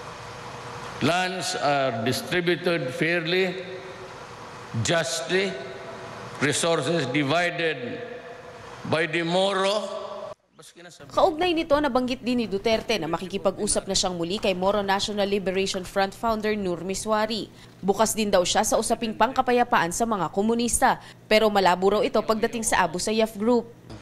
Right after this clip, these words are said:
Speaker 1: Komunista pa kape na ito. But I will never, never, never talk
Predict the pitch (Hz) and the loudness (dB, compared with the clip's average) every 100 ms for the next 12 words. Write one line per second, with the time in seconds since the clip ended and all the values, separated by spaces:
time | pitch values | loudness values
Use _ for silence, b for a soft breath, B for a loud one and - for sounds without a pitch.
0 | - 151 156 151 151 - 151 - 123 131 | -4 0 2 2 0 0 -2 -2 -4 -4
1 | - 123 113 113 110 104 90 - - - | -4 -4 -4 -6 -6 -10 -12 -18 -20 -20
2 | - - 139 - 143 139 135 185 175 160 | -8 -2 0 0 2 2 2 0 0 -2
3 | 131 139 151 139 104 117 143 147 135 117 | 0 -2 0 -2 -2 -2 -2 0 -2 -4
4 | - 156 139 | -2 -2 -2